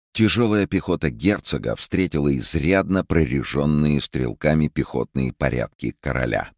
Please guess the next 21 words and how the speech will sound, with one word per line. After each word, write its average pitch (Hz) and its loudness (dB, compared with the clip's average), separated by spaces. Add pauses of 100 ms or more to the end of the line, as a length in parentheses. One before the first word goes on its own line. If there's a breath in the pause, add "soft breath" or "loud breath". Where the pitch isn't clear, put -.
(560)
Пользуясь 80 2
своим 73 0
численным 60 -4
превосходством, 80 -2
противнику 78 0
почти - -2
удалось 71 2
прорубиться 90 2
через - -4
центр 55 -4
обороны. 53 -2 (500 soft breath)
Но 131 4
удар 101 0
герцогской - -4
кавалерии 60 -2
с - -4
тыла 90 0 (260)
положил 98 2
конец 76 0
этой 58 -4
инициативе. 58 -4